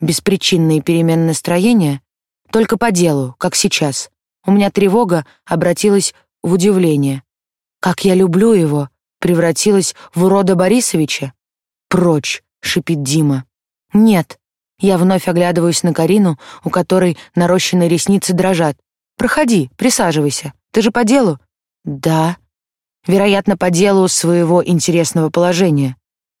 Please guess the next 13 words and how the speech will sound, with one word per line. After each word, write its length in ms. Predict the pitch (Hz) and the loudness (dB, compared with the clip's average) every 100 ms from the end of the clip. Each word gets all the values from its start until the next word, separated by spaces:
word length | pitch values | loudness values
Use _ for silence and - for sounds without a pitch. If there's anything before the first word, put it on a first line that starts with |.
| _ _ | _ _
У 60 | 165 | 0
меня 200 | 175 175 | 2 2
нарастает 480 | 175 170 - 170 160 | 2 0 0 0 0
желание 500 | 147 170 190 180 160 - - | 0 0 2 2 0 -6 -14
схватить 420 | - 175 - 175 | -4 -2 -2 -4
со 100 | 170 | -4
стула 320 | - 185 175 | -4 0 2
ручку, 420 | 175 220 - 160 - - | 2 -2 -4 -6 -8 -8
воткнуть 500 | 160 170 - 185 170 | -4 -4 0 0 0
её 100 | 170 | -2
в 80 | 156 | 0
глаз 280 | 175 175 131 | 0 0 -2
Димы, 380 | 147 208 160 | 0 2 0